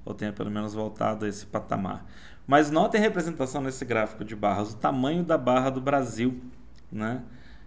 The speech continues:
É, as barras estão com os tamanhos bem estranhos, né? Então, se você compara a barra do Brasil com a barra do Peru, elas estão do mesmo tamanho, mas o Peru tinha cinco vírgula sete naquela época, o Brasil tinha quatro vírgula sete. E o cinco vírgula sete do Peru tá maior do que,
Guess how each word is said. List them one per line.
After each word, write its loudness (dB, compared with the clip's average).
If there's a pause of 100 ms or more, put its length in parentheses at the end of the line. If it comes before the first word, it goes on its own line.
(140)
É, 8
as 4
barras 6
estão 0
com -2
os 0
tamanhos -2
bem -2
estranhos, 0
né? -2
Então, -4
se -6
você -4
compara 0
a 2
barra 0
do -6
Brasil 0
com -6
a -2
barra 0
do -6
Peru, 0 (600)
elas -2
estão 0
do 2
mesmo 2
tamanho, 4
mas 0
o -6
Peru 4
tinha -2
cinco -4
vírgula 0
sete -2
naquela -4
época, -6
o -6
Brasil 0
tinha -6
quatro 0
vírgula -4
sete. -8 (300)
E 4
o 2
cinco 0
vírgula 4
sete -2
do -4
Peru 0
tá 0
maior 4
do -4
que, -6